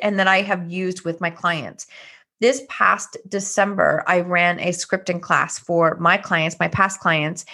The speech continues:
and opened it up for anyone. It was free. And I think we had twenty-five women in. And it was a really powerful experience as we all went through mapping out what we wanted to create that year, how we wanted to live, how we wanted to show up, what intention we wanted to bring into the world.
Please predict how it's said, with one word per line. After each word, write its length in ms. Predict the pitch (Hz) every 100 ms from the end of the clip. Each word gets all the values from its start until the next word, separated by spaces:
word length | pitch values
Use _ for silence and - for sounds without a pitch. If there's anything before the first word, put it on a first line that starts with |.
| - - -
and 160 | 196
opened 300 | - - 220
it 60 | 208
up 120 | -
for 80 | 190
anyone. 300 | 175 156 143
It 20 |
was 160 | 135 -
free. 460 | 202 175 147 190 - - -
And 80 |
I 20 | 196
think 160 | 233
we 100 | 247
had 160 | 240 185
twenty-five 460 | - 185 185 175 175
women 240 | 165 160
in. 260 | 143 135 139 -
And 160 | 208
it 80 | -
was 100 | 262
a 60 | 285
really 220 | 349 508
powerful 600 | - 226 226 226 226 220
experience 920 | - 208 - - 202 196 160 151 -
as 120 | 175
we 160 | 180 190
all 220 | 170 190
went 280 | 214 226 220
through 480 | 196 175 175 180 -
mapping 600 | 185 180 180 190 240 233
out 320 | - 165 208 190
what 200 | 185 -
we 160 | 196
wanted 540 | 180 170 151 165 208 208
to 180 | -
create 720 | 196 - 220 185 151 196 - - _
that 240 | 185 -
year, 340 | 170 202 165 147 - - -
how 160 | 233
we 100 | 285
wanted 280 | 247 214 196
to 120 | 180
live, 320 | 156 160 208
how 180 | 220 220
we 100 | 190
wanted 140 | 185 165
to 60 |
show 300 | 151 147 143
up, 260 | 156 226 -
what 120 | 170
intention 540 | 165 - 175 202 233
we 120 | 214 190
wanted 260 | 165 165
to 80 | 165
bring 240 | 165 160
into 200 | 160 165
the 80 | -
world. 420 | 156 143 165 214